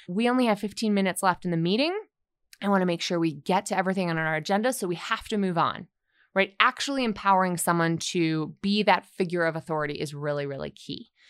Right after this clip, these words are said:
I always say you can be assertive many times in real time. Like, you have to assert yourself when you're being interrupted in the middle of a meeting. Or you can be assertive once in a very big meta way, like, "Hey, we need a new rule.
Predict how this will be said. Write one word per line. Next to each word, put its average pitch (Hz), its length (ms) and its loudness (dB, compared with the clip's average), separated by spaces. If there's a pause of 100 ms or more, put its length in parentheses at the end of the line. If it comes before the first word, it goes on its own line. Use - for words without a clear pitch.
(640)
I 262 140 6
always 320 260 4
say 233 160 6
you 233 200 0
can 247 160 2
be 302 160 2
assertive 165 1000 0 (100)
many 190 360 4
times 156 800 -4
in 180 180 -2
real 160 220 2
time. - 360 -8
Like, 165 160 -6
you 185 60 -4
have 180 120 -4
to - 100 -4
assert - 340 -2
yourself 151 420 0
when 156 120 -2
you're 147 100 -4
being 156 240 -2
interrupted 147 480 -2
in 147 60 -2
the 147 80 -2
middle 147 180 -2
of 147 80 -6
a 151 60 -4
meeting. 151 300 -6 (100)
Or 233 480 6
you - 100 -4
can 277 160 2
be 294 160 2
assertive 277 480 2
once 214 400 4
in 226 100 0
a 226 80 2
very 269 300 2
big 220 460 -2
meta 190 420 4
way, - 300 -6
like, 175 220 2
"Hey, 254 440 4 (340)
we 214 320 2
need 294 200 6
a 285 40 4
new 240 240 4
rule. 165 480 0